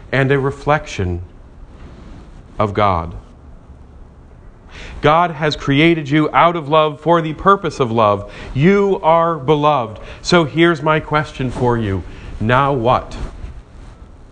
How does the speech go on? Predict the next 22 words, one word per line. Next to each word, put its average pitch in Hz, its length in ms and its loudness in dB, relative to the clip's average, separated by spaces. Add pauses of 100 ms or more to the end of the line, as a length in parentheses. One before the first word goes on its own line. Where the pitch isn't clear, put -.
(2500)
Simply 226 400 0
getting 185 260 2
baptized 151 640 2
and 135 100 -2
going 160 280 0
through 175 300 0
an 131 180 0
outside 151 1160 -2
ritual 147 360 0
does 175 240 2
not 170 240 0
make 165 300 0
us 160 180 2
better 170 260 2
people. 165 480 -2 (1500)
Simply 208 540 2 (320)
knowing 190 360 4
that 170 100 -2
we're 165 120 -2
loved. 175 200 0
Guess 214 160 -4
what? 220 240 -4